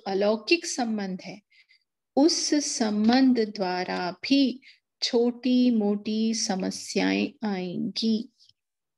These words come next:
माना ब्राह्मण परिवार जो हमारा है, अलौकिक संबंध है, उसमें से भी हमें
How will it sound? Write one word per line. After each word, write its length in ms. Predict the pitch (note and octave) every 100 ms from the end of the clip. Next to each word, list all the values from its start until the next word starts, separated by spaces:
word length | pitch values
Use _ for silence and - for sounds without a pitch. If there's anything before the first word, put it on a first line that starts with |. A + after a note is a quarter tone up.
| -
माना 240 | G3 G#3+ G#3
ब्राह्मण 560 | G#3+ G3 G3 G#3 C4+ C#4
परिवार 560 | A3 G3+ G3 F3 - - _ _ -
जो 80 | G3+
हमारा 400 | F#3 F3 F3+ F#3
है, 220 | F3+ F3 -
अलौकिक 480 | G3+ F3+ F#3 G3 -
संबंध 500 | - F#3+ F#3 F#3+ F3+
है, 80 | - - - - _ -
उसमें 840 | A#3 - - B3 C4 C#4 C#4 C#4+
से 340 | - - A#3+ A3+
भी 260 | A#3 C#4+ C#4+
हमें 500 | A3 G#3 G#3 C4